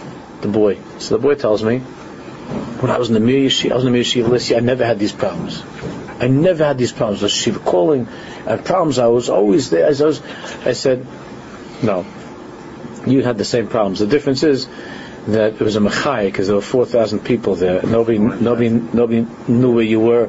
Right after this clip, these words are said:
whether you were in this shtibel or that shtibel, where, where were you learning, whether you were learning.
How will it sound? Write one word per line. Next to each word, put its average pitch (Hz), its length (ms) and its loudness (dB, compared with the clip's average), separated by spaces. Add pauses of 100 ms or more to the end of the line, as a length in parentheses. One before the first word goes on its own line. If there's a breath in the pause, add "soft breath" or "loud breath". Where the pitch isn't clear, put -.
(300 loud breath)
whether 117 180 2
you 113 100 4
were 107 40 6
in 107 80 2
this 139 180 2
shtibel 127 260 2
or 110 140 4
that 123 160 2
shtibel, 110 440 2
where, 113 180 4
where 131 220 4
were 139 60 2
you 131 100 4
learning, 127 260 4
whether 135 220 4
you 135 80 4
were 131 80 6
learning. 127 320 2